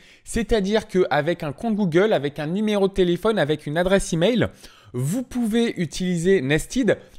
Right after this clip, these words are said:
Évidemment, ils ont un partenariat avec Magic parce que, bah, forcément,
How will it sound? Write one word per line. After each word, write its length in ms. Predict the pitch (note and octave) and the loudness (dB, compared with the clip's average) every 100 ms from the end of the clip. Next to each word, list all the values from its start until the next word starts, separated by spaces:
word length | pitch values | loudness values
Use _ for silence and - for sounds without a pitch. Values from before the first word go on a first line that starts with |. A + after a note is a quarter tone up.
| - | -2
Évidemment, 560 | E3 F3 F#3+ G3 G3+ G#3 | 0 2 4 4 2 0
ils 220 | D3 C3+ | -2 0
ont 60 | F3 | -2
un 80 | |
partenariat 680 | D#3 G3+ - G3+ F#3+ F#3+ G3 | 0 -2 2 2 4 4 6
avec 280 | F#3 C#3 C3+ | 6 4 -4
Magic 560 | D3 F#3 D3 F#3+ G3 - - - | 0 0 0 -4 -4 -10 -20 -2
parce 160 | C3 - | -2 2
que, 260 | F#3 F#3+ - | 4 4 2
bah, 220 | D#2 G#2+ | -2 -2
forcément, 640 | - D#3 - E3+ F3+ F#3 | -2 -6 -2 0 2 0